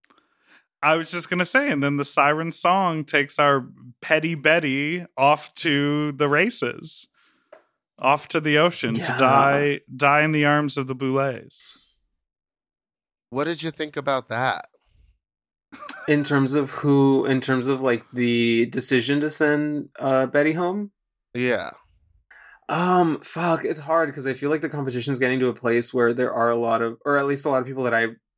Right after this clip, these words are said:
Speaker 2: really like, even though this episode for me was not it. Um,
Speaker 3: Hmm.
Speaker 2: fuck, like, I, it makes sense to me. Like, the decision makes sense, but I do wish we had seen more of Betty,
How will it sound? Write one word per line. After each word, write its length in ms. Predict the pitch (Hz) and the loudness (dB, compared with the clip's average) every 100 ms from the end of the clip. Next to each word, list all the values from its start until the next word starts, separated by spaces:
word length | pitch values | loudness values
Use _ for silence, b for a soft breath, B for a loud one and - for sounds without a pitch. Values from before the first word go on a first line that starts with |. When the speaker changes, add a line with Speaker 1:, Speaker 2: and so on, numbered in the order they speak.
| - | -12
Speaker 2:
really 340 | 139 151 165 | 0 2 4
like, 240 | 175 165 | 4 2
even 200 | 143 123 123 | 0 0 0
though 100 | 120 | 0
this 180 | 120 | 0
episode 400 | 123 120 120 120 | 0 0 -2 -4
for 120 | 120 120 | -2 -2
me 160 | 120 | 0
was 360 | 117 107 - - _ _ _ _ - | 0 -2 -4 -12 _ _ _ _ -8
not 360 | 127 117 117 | -4 -2 0
it. 420 | 110 110 143 175 _ B B B B - | -2 0 -2 -4 _ B B B B -4
Um, 580 | 127 123 120 113 110 110 _ _ _ - | 0 2 0 -2 -6 -14 _ _ _ -16
Speaker 3:
Hmm. 60 | - b b b b b _ _ _ _ | -16 b b b b b _ _ _ _
Speaker 2:
fuck, 440 | - 143 147 110 123 | -8 -4 -4 -4 -2
like, 260 | 127 120 - | -2 -2 -2
I, 220 | 147 143 - | -4 -4 -2
it 160 | 165 | 0
makes 280 | 170 196 202 | 2 0 0
sense 320 | - 127 123 | -2 -2 -2
to 120 | - 190 | -2 0
me. 320 | 202 247 233 | 0 -2 -8
Like, 240 | - 151 147 | -4 -4 -2
the 60 | |
decision 560 | 147 139 143 139 165 160 | -6 -4 -2 0 0 2
makes 300 | 135 135 - | 0 -2 -6
sense, 760 | - 123 117 165 - - - _ _ _ _ _ - _ - | -2 0 0 -2 -6 -12 -14 _ _ _ _ _ -20 _ 0
but 160 | 143 | 2
I 140 | 139 135 | 2 0
do 440 | 131 - 156 151 | -2 0 4 6
wish 380 | 139 131 127 - | 6 4 4 0
we 160 | 131 | -2
had 180 | 123 120 | 0 -2
seen 360 | - 127 120 117 | -2 0 0 2
more 260 | 113 117 | 0 0
of 160 | 117 117 | -2 -4
Betty, 520 | - 67 58 50 - | -4 -4 -4 -10 -12